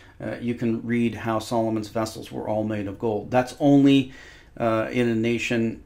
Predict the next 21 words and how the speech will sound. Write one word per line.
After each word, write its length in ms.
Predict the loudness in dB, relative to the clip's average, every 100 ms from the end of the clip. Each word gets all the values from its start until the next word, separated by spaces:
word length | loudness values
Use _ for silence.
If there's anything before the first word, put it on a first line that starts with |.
| -8
w-, 220 | -6 -4
that 120 | -2 -2
is 240 | -4 -6
extremely 520 | -8 -4 0 2 2
wealthy. 280 | 2 -2 2
We 120 | 6
know 320 | 8 8 6
that 300 | 2 -2 -4
virtually 460 | -4 -2 -2 0 2
all 240 | 4 2
the 80 | 0
wealth 320 | -2 -4 -4 -6
in 60 |
the 80 | -6
world, 520 | -4 -2 -4 -6 -8
uh, 140 | -8 -8 -14 -20 -20 -20 -20 -20 -10
as 160 | -10 -2
far 200 | 0 0
as 80 |
precious 380 | 0 -2 -2 -6
metals, 460 | 0 0 -2 -8